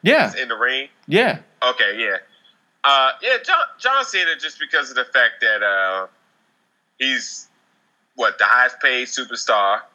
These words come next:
Speaker 1: Mm-hmm.
Speaker 2: So, in other words, the equivalent to him in the N B A is LeBron James.
Speaker 1: Sure.
Speaker 2: But he, he travels and does every event.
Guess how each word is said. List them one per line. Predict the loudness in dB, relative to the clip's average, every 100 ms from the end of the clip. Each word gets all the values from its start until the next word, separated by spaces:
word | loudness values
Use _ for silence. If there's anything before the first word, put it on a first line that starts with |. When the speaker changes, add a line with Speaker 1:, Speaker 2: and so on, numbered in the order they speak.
| _ -8
Speaker 1:
Mm-hmm. | -4 -2 -4 -6 _
Speaker 2:
So, | -4 -2 0 -4 -10 _ _ _ _ _ _ _ _ _ -2
in | 2
other | 2 2
words, | 0 2 2 0
the | -2
equivalent | 0 -4 0 -2 0
to |
him | 0 2 0 -4
in |
the | -4 -4
N | -4
B | -2 0
A |
is | 0 -2
LeBron | -2 2 2 2
James. | 0 -2 -2 -8 -12 -8
Speaker 1:
Sure. | 0 0 2
Speaker 2:
But | 2 2 -2 _
he, | -8 -8 -8 _
he | -10 -8
travels | 0 2 4 2 -2 -12 -6
and | -4 0
does | 2 2 0
every | -2 0 -4
event. | 0 0 0